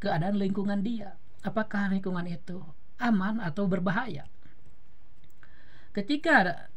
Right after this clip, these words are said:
dia merasa lingkungannya membahayakan dirinya, maka dia akan siaga,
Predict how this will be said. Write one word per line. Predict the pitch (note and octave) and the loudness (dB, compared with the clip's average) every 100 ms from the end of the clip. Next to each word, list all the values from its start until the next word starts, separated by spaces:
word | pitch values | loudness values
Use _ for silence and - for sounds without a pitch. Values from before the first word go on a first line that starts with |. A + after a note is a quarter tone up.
| - - - | -6 -6 -4
dia | - F3+ A#3+ | 2 6 6
merasa | F3 D#3+ D#3+ D3 E3 D3 C3 F3+ | 4 2 0 0 0 0 0 0
lingkungannya | D#3 F#3 A#3 B3+ G#3 D#3+ | 0 2 2 2 4 6
membahayakan | D3+ B2+ D#3 D3 D3+ | 6 6 4 4 4
dirinya, | D3 C#3+ C3 A3+ | 4 4 2 2
maka | G#3+ E3+ | 2 2
dia | E3 A3+ | 0 0
akan | - G#3 | 0 -2
siaga, | - C4 B3 F3 | -2 -2 -4 -4